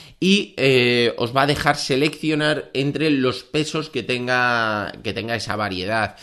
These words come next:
Si, por ejemplo, estamos hablando de pirámides, pues van a ser pirámides de diez, pirámides de veinte. Si hablamos de cafés, pues ahí vais a poder elegir el tipo de molido, si lo queréis en grano, si lo queréis molido,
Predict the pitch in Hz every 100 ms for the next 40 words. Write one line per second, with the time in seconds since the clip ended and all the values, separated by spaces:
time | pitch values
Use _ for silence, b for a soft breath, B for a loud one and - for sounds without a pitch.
0 | B B - 120 117 - 120 127 127 123
1 | 117 120 123 113 107 113 135 143 156 151
2 | 110 107 107 101 123 107 101 98 95 98
3 | 101 101 151 175 170 135 107 110 107 104
4 | 101 120 143 151 147 151 B B B -
5 | 95 110 123 113 107 98 156 180 180 135
6 | 123 120 117 117 117 110 113 113 110 98
7 | - 123 107 101 107 107 104 98 120 175
8 | 160 135 110 98 95 95 90 95 127 147
9 | 143 123 104 95 98 98 95 92 120 135
10 | 135